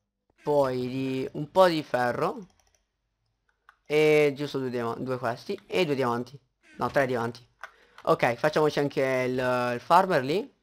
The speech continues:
Questi due.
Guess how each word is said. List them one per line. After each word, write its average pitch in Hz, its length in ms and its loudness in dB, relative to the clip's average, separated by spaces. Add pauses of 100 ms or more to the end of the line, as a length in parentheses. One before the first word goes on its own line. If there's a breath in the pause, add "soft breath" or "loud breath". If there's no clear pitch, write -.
(2750)
Questi - 280 -14
due. 165 300 -4